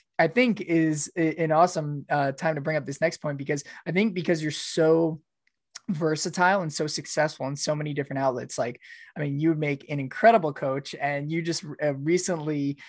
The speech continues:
just had some exciting news about that, uh, about, you know, you're kind of venturing into the coaching world. So tell us a little bit about that. 'Cause I think,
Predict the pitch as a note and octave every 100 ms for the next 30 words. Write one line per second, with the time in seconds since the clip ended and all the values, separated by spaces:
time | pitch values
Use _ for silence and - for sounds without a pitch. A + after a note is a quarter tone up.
0 | - F3 E3+ E3+ D#3 D3 C#3 - A#3 F#3+
1 | E3 F3+ F3 D#3 C3 C#3+ C#3+ D3 C#3+ C#3+
2 | - D3+ C#3+ C3+ - D#3 D#3 C#3+ D#3 D#3
3 | C3+ C#3 D#3 D#3 E3 D#3+ E3 C#3 D3 E3
4 | F#3+ D3+ C#3+ C#3 C3+ - D3+ - - A#2+
5 | - C#3+ E3 G3+ G3+ F#3 E3 D3 C3+ C#3+
6 | - C3 - C#3+ C#3+ D3 D3